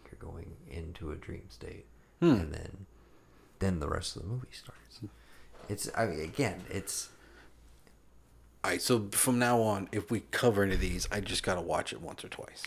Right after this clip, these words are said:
Speaker 1: I really think w-, in most cases, this one in particular, I mean, most fan-wise, this is generally agreed upon to be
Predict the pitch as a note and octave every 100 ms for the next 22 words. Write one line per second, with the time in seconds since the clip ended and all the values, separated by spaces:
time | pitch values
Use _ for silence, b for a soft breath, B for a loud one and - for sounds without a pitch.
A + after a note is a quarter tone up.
0 | B B - B2 B2+ C3+ B2+ A#2+ - A2+
1 | G#2+ F#2+ - D2 F#2+ A2+ G#2+ A2+ A2 -
2 | F#2+ F2 F2+ F2 A#2 F#2 F#2+ E2+ E2 -
3 | E2+ E2 C2+ F2+ E2+ - - G#2 A#2 -
4 | - b b b b b b b b b
5 | b b b b - - - - A#2+ B2+
6 | B2 A#2+ A2 F#2 G2+ G2 F#2+ F2 F#2 D2
7 | D#2+ D#2+ E2 - B1 - - - - -
8 | - B1+ A#1 -